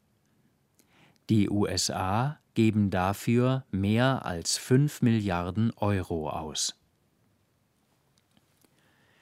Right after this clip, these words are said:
Die nasa und die Regierung von den U S A sagen:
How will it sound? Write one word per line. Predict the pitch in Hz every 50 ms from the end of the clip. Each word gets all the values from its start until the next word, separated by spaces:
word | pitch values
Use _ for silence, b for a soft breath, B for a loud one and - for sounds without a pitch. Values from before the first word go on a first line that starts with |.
| b b b b b b _ _ _
Die | - 113 110
nasa | 107 104 101 101 110 120 110 101 110 110 123 139 143 151 156 190 -
und | - 135 120 113 104
die | 113 110 104
Regierung | 95 107 98 90 92 110 117 139 143 135 135 117 107 98
von | - - 101 95 95
den | 98 92 92 92
U | - 104 98
S | 76 85 92 - -
A | - 90 95 92 98 110 113
sagen: | 98 101 92 90 95 95 95 113 131 147